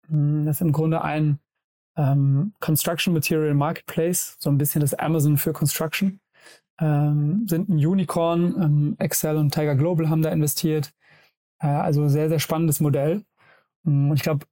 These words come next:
äh, die sind auch in Wizfreight. Das ist ein digitaler Freight Forwarder, also ähnlich wie ein Sender. Ähm, auch aus Indien, haben, glaub ich, äh, Series A auch von Tiger Global und Stride oder so geraced.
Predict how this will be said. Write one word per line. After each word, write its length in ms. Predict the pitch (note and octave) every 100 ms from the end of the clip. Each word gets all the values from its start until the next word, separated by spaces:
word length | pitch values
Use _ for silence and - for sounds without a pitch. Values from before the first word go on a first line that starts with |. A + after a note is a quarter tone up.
| -
äh, 300 | D#3 D#3 D#3
die 100 | D3
sind 180 | D#3+
auch 200 | F3 D#3+
in 280 | A#3+ D#3+ C#3+
Wizfreight. 760 | D#3+ G3 - F3+ F3+ F#3 E3+ - _ _ -
Das 160 | D3+ D3+
ist 180 | C#3+
ein 320 | D#3 D3 C#3+ C#3 _
digitaler 640 | B3 G3+ E3 C#3+ E3 D3 D3
Freight 300 | - F3+ D3
Forwarder, 460 | E3 D#3 D#3+ D#3
also 340 | D3 C#3+ D#3 C#3+ _ -
ähnlich 480 | C4+ E3+ D#3+ D3
wie 60 | E3+
ein 80 | D3
Sender. 480 | - E3 E3+ E3 - _ _ _ _ _ _ -
Ähm, 600 | D#3 C#3+ C#3 C#3 C3+ C#3+ - -
auch 160 | D3+
aus 160 | E3 C#3+
Indien, 560 | F3 D#3 D3+ D3+ D3+ C#3+ _ _ _ -
haben, 180 | D3+
glaub 180 | C#3 C#3
ich, 220 | C#3+ C#3 F3
äh, 260 | D#3+ E3
Series 340 | D#3 D#3+ C#3+ -
A 180 | C#3+
auch 100 | C#3+
von 160 | D#3 E3+
Tiger 220 | D#3+ D#3
Global 340 | C#3 D#3+ D3+ D#3
und 180 | C#3+
Stride 520 | - - D#3+ F#3 F3+ A3+ -
oder 220 | F#3 E3+
so 300 | D#3+ E3+ E3+ -
geraced. 480 | F3 E3 E3+ -